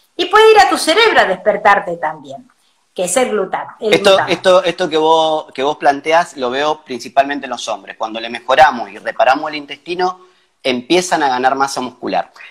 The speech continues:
Speaker 2: que la habían perdido.
Speaker 1: Claro,
Speaker 2: Porque la,
Speaker 1: pobrecito.
Speaker 2: sacaban la glutamina de otro lado, ya no tenía más en el enterocito.
Speaker 1: Por supuesto,
Speaker 2: Se
Speaker 1: y
Speaker 2: empiezan
Speaker 1: además
Speaker 2: a perder
Speaker 1: de eso,
Speaker 2: ma-, sarcopénicos.
Speaker 1: una de las cosas que pasan con el que toma todo el tiempo omeprazol,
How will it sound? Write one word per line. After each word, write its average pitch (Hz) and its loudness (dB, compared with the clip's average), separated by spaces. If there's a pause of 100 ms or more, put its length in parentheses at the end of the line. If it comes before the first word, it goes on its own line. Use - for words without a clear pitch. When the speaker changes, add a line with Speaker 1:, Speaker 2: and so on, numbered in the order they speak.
Speaker 2:
que 117 2
la 151 6
habían 175 2
perdido. 135 -2 (920)
Speaker 1:
Claro, 190 6
Speaker 2:
Porque 208 6
la, 156 4
Speaker 1:
pobrecito. 247 6 (140)
Speaker 2:
sacaban 202 6
la 175 4
glutamina 165 -6
de 151 -6
otro 151 -12
lado, 104 -6
ya 160 -4
no 175 -6
tenía 190 -4
más 190 -4
en 120 -10
el 123 -12
enterocito. 113 -12 (600)
Speaker 1:
Por 214 2
supuesto, 240 -2
Speaker 2:
Se 180 -2
Speaker 1:
y - 4
Speaker 2:
empiezan 202 4
Speaker 1:
además - 8
Speaker 2:
a - 6
perder 190 4
Speaker 1:
de 180 6
eso, 185 0
Speaker 2:
ma-, - 4
sarcopénicos. 180 -2 (540)
Speaker 1:
una 302 4
de 285 6
las 240 6
cosas 277 2
que 269 0
pasan 285 4
con 214 0
el 202 -6
que 196 -4
toma 254 6
todo 240 4
el 226 0
tiempo 233 0
omeprazol, 190 -2